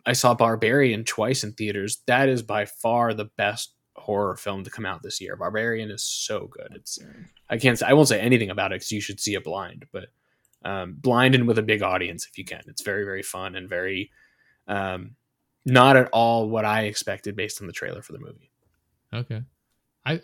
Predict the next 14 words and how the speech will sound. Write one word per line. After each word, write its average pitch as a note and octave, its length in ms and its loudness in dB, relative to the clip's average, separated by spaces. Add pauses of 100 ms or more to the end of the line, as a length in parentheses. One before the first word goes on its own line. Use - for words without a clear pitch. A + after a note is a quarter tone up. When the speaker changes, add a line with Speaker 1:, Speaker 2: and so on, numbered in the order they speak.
Speaker 2:
I D#3+ 100 -2
feel D#3+ 220 -4
like A2+ 160 -4
I'm G#2+ 140 -2
so B2 240 0
hit A#2 180 -2
or G#2 60 -2
miss G#2 240 -6
on G2+ 80 -4
horror G2+ 280 -4
movies. G2+ 480 -8 (420)
It, B2+ 380 -2
like, A#2+ 380 -4 (600)
the, C3 160 2